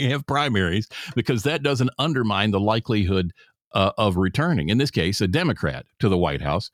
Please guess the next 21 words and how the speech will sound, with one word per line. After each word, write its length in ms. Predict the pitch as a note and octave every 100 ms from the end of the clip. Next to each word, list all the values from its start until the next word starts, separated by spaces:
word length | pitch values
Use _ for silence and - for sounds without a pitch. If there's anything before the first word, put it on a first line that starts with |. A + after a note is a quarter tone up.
| - G#2
I'm 160 | A2+
actively 400 | C3+ - A#2+ A#2+
inviting, 400 | A2 F2 F2+ G#2+
encouraging 540 | A2+ - A#2+ A#2 A2 G#2+
to 240 | G#2 G2
some 180 | F2 G#2
degree, 300 | F2 F2 G2
imploring 680 | A#2+ F#2 G#3 G#3 F2+ F2+ B2+ _ - -
that 140 | A#2 B2+
people 380 | E3+ F#3 D3 B2
who 140 | B2+
are 120 | A#2
ready 440 | G2+ B2+ C3 B2+ C3
and 360 | G#2+ F#2 G2+ A#2
know 220 | F3+ F#3
it's 120 | C3+
probably 400 | - B2 G2+ F2+
time 320 | E2 G#2+ G#2 G2+
to 100 | F2+
do 220 | A2 A2
so, 380 | - F#2+ G2